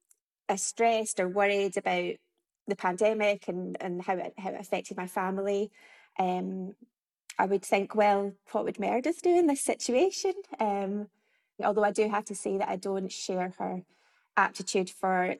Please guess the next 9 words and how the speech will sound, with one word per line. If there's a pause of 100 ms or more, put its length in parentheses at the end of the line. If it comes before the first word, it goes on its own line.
jigsaws
or
for
baking,
so
neither
of
those
things,